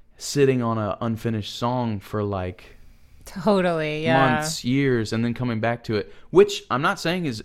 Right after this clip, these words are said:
Speaker 1: is bad or the wrong way to do it. I'm just saying for these moments that I've made the past few projects, that's been the route I've done it. And I'm sure that'll change, but to me it was important. And honestly, this, this record coming out this year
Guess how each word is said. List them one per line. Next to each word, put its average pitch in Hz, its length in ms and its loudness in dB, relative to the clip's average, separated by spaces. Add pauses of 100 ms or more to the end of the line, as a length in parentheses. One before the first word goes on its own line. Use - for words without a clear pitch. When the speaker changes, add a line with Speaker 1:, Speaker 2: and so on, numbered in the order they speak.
Speaker 1:
is 110 160 -2
bad 127 340 0
or 117 140 -2
the 101 80 -4
wrong 101 340 -4
way 110 140 -4
to 95 100 -8
do 120 260 -4
it. - 240 -6 (320)
I'm 113 120 -4
just 113 140 -4
saying 117 200 -2
for 110 160 -4
these 117 680 -4 (440)
moments 110 580 -2
that 101 160 -2
I've 104 300 -2
made 104 480 -4 (200)
the 147 80 -10
past 104 340 -6
few 101 120 -8
projects, 101 540 -4
that's 98 380 -4
been 95 300 -8
the 90 80 -12
route 87 280 -6
I've - 220 -12
done 85 200 -6
it. - 80 -12 (400)
And 113 100 0
I'm 117 120 2
sure 143 240 0
that'll 113 240 -2
change, 101 640 -8
but 101 420 -2 (720)
to 120 120 -4
me 123 280 0
it 113 80 -6
was 107 160 -6
important. 101 540 -4 (380)
And 135 220 0
honestly, 147 360 -2
this, 127 200 -8 (180)
this 123 240 -6
record 123 280 -4
coming 120 220 -6
out 110 200 -6
this 107 220 -8
year 110 280 -4